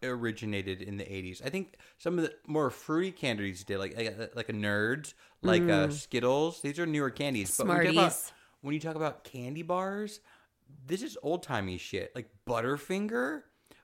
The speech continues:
Speaker 1: Butterfinger is, like, a hundred-year-old
Speaker 2: Oh.
Speaker 1: thing. Like,
Speaker 2: Yeah.
Speaker 1: and, and have we moved past the Butterfinger? Has America moved past the Butterfinger?
Speaker 2: I don't know anybody who eats that stuff.
Speaker 1: Bart Simpson.
Speaker 2: What?
Speaker 1: Because he doesn't age, and he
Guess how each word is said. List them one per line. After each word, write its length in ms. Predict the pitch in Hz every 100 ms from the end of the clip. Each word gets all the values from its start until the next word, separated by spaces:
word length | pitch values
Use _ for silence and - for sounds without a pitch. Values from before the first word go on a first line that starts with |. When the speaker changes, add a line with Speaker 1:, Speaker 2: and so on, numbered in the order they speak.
| _
Speaker 1:
Butterfinger 560 | 202 339 - 147 135 135
is, 80 | 127
like, 180 | 127
a 100 | 123
hundred-year-old 760 | 113 120 - 151 120 117 117 113 -
Speaker 2:
Oh. 20 |
Speaker 1:
thing. 260 | 185 147 98
Like, 80 | 175
Speaker 2:
Yeah. 200 | 160 147 - _ -
Speaker 1:
and, 220 | 151 143 -
and 160 | 135 127
have 300 | 92 156 156
we 140 | 175
moved 320 | 170 185 175
past 500 | - 165 175 151 - - _ _ _ _
the 80 | -
Butterfinger? 720 | 143 160 175 - 98 95 110 -
Has 160 | 135 139
America 460 | 135 139 151 170
moved 320 | 160 156 151
past 320 | - 139 135 -
the 80 |
Butterfinger? 680 | 123 127 127 - 98 101 107 107 _ _ _ _
Speaker 2:
I 100 | -
don't 160 | 269 349
know 200 | 339 - -
anybody 460 | 208 233 220 202 180
who 200 | 180 185
eats 260 | 202 220 -
that 280 | 190 185 -
stuff. 400 | - - - - -
Speaker 1:
Bart 220 | 104 95
Simpson. 480 | 113 92 - 101 107 - _ - 208 _ _
Speaker 2:
What? 140 | 180 - - - - - _ _ _ _ _ 107
Speaker 1:
Because 300 | 131 110 117
he 80 |
doesn't 240 | 107 107 120
age, 360 | 107 101 107 -
and 80 |
he 60 | 113